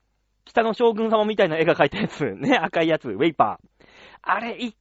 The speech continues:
個あると、俺、ウェイパーって今まで買っ-、な-、いつも買ってるんだけど、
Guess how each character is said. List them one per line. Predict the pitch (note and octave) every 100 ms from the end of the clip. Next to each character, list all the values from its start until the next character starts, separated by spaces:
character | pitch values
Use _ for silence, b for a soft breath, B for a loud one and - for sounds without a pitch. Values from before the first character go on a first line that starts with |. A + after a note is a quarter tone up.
| _ -
個 | A3+ -
あ | G3
る | A#3 A3+
と、 | -
俺、 | C3 - B B
ウ | F#3
ェ | G4 G#4+
イ |
パ | - F3+
ー | B2
っ |
て | - A#2
今 | F3 C4+
ま | D4+
で | F#3+
買 | -
っ-、 | - _ _ F#3
な-、 | C#3+ C3+ -
い | G#3+
つ | D4+
も |
買 | G3 D3+
っ |
て | -
る | E4 C#4+
ん |
だ | C3
け | G#2+
ど、 | A2